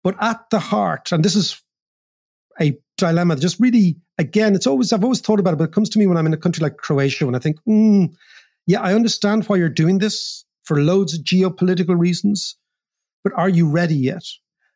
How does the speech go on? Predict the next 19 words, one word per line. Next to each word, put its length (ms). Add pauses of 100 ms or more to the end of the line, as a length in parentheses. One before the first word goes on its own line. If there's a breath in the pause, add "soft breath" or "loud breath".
And 100
then 80
I 60
look 220
at 100
a 40
country 300
like 200
Ireland 380
and 160
say, 200
"Look, 240
the 120
obvious 760 (880)
elephant 320
in 80
the 100
room 460 (120)
is 300